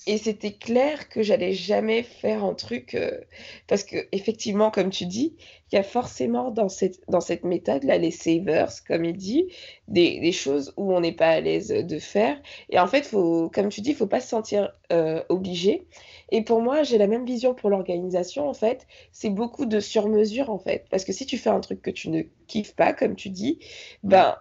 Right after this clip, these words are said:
Speaker 1: ça sert à quoi de subir les choses, franchement ? Si t'aimes pas,
Speaker 2: Mhm.
Speaker 1: si tu kiffes pas le voyage, si tu kiffes pas le process,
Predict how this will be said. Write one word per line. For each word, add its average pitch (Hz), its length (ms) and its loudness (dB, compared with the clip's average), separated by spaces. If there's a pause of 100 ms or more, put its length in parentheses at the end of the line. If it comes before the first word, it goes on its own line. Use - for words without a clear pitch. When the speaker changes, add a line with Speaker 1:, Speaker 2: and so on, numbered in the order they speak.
(120)
Speaker 1:
ça 233 200 -2
sert 220 160 0
à 202 100 4
quoi 226 140 2
de 247 40 -12
subir 190 400 -2
les 170 120 0
choses, 180 280 -6
franchement ? 180 540 -2 (300)
Si 269 200 -6
t'aimes 226 240 2
pas, - 100 -2
Speaker 2:
Mhm. 220 60 -4
Speaker 1:
si 269 100 -4
tu 247 120 -8
kiffes - 240 -8
pas 226 100 6
le 214 100 2
voyage, 202 440 2
si 208 100 -14
tu - 120 -14
kiffes - 220 -12
pas 202 120 -2
le 202 80 -4
process, 226 560 -6